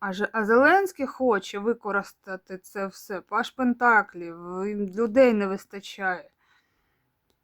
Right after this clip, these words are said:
Мобілізацію. Як мобілізацію. Десятка жезлів. Це ось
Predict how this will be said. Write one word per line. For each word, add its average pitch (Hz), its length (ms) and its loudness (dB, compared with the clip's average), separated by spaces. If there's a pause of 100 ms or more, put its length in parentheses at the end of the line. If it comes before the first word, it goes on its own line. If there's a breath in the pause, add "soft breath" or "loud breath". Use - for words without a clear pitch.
(1500)
Мобілізацію. 240 880 2 (320)
Як 214 180 -12
мобілізацію. 220 880 -4 (1500)
Десятка 302 500 0
жезлів. 180 420 -2 (100)
Це 269 380 2
ось 226 360 0